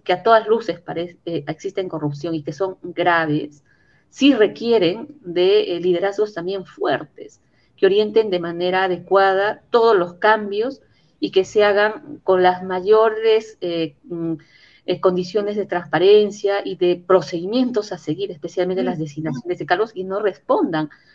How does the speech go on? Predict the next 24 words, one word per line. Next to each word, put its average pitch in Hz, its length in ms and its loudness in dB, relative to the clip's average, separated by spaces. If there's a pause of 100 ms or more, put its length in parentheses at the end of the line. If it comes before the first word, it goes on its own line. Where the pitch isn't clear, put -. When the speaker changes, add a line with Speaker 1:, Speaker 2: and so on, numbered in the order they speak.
(180)
Speaker 1:
a 196 120 -4
intereses, 190 960 2 (240)
a 185 140 -6
clientelaje 180 840 0
o 180 100 0
a 175 40 -2
veces 190 280 -4
amiguismos. 190 800 -6
Esas 240 420 4
son 208 160 -12
cosas 214 340 -4 (180)
tóxicas 269 580 0
y 190 40 -14
nocivas 208 460 -10
que 175 100 -12
le 175 60 -8
han 180 80 -6
hecho 196 260 -6 (420)
daño 202 520 -4
al 185 200 -6
país. 233 520 -8 (420)
Entonces, 214 500 -2
creo 208 180 2
que 220 260 0